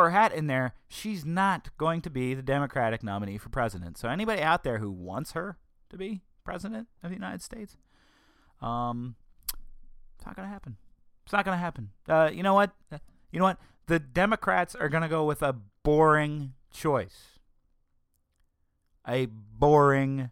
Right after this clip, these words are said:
choice. It's gonna be Joe Biden. It's gonna be Joe Biden because he's the safe middle ground, can appeal to the independent crowd, and possibly has the, the, the,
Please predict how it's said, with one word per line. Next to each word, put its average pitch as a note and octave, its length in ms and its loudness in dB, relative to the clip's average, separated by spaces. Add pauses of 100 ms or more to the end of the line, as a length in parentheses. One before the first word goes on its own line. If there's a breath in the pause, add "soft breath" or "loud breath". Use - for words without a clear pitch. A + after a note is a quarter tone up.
(480)
choice. B2 360 -4
It's A#2+ 100 -12
gonna F#3+ 200 0
be F#3+ 100 0
Joe E3+ 180 -2
Biden. D#3+ 340 0 (1200)
It's - 80 -20
gonna G3 160 -4
be G#3 100 -2
Joe F#3 180 2
Biden E3+ 300 6
because C#3 280 -6
he's D#3 180 -10
the C#3 120 -12
safe - 720 -4 (440)
middle D3+ 480 2
ground, D#3 720 2 (800)
can C#3+ 220 -2
appeal E3 520 6
to E3+ 100 6
the E3+ 140 6
independent D#3+ 600 2
crowd, B2 680 6 (540)
and B2 380 -4 (520)
possibly F3 580 0
has E3 280 2
the, D3+ 160 -2
the, C#3+ 200 -6
the, C#3 300 -6